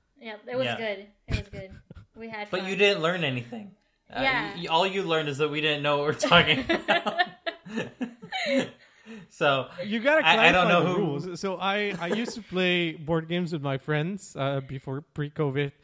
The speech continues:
Speaker 3: God, I'm, I'm missing that so much. Um, and one of the games we played was, uh, Avalon. Have you ever, ever heard of it?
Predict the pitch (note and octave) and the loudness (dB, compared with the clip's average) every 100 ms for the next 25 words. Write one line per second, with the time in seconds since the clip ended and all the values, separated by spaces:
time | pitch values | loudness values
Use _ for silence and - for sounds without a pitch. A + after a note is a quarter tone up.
0 | _ _ - B2 A#2+ A#2+ A#2 C3 A#2+ B2+ | _ _ -10 -6 -4 -6 -8 -10 -8 -8
1 | - A#2+ A#2+ A2+ B2+ A2+ A#2+ - - - | -8 -8 -8 -8 -12 -12 -14 -18 -20 -20
2 | _ _ C3+ C#3+ C#3 D3 - D#3 D#3 E3 | _ _ -2 2 2 0 -4 0 2 4
3 | G3+ A3 G3 F#3+ G3 E3+ F3 E3+ D3+ D3+ | 4 2 0 0 -2 -2 -2 0 0 2
4 | D3 D3 D3 C#3+ C#3+ C#3+ D#3+ C#3 A#2 B2 | 0 -2 0 0 0 0 0 0 -2 -6
5 | - C3+ C3+ C3+ C#3 - C3+ C3 C#3+ C#3+ | -10 -6 -2 -4 -6 -10 -8 -4 -4 -4
6 | G3 | -6